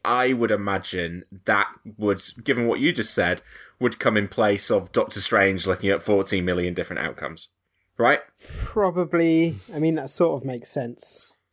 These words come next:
Speaker 1: The Living Tribunal turns up and goes, "There are fourteen million different possibilities of what happens here." And if he's a Doctor Strange villain, if, if that's what, that's what you said, right? He's a Doctor Strange villain.
Speaker 2: Well,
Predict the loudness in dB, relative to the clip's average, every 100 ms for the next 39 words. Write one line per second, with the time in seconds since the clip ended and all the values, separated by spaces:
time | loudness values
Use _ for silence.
0 | _ _ 0 4 4 2 2 2 2 2
1 | 2 2 2 2 0 0 0 2 2 0
2 | -4 -6 -20 -20 _ _ 2 2 2 2
3 | 0 2 0 2 2 2 0 0 -2 2
4 | 0 -2 -12 _ _ -2 0 2 4 4
5 | 4 0 0 -2 -2 0 -2 -4 -6 -2
6 | -2 -2 -6 _ _ _ _ 0 0 2
7 | 0 2 0 0 -2 0 0 0 0 2
8 | 2 0 -4 -14 -10 -8 -8 -4 -4 -4
9 | -4 0 0 0 -2 -6 -6 0 0 0
10 | -4 0 0 2 2 0 -2 -2 -2 0
11 | 0 2 0 0 -6 -14 -20 -2 2 4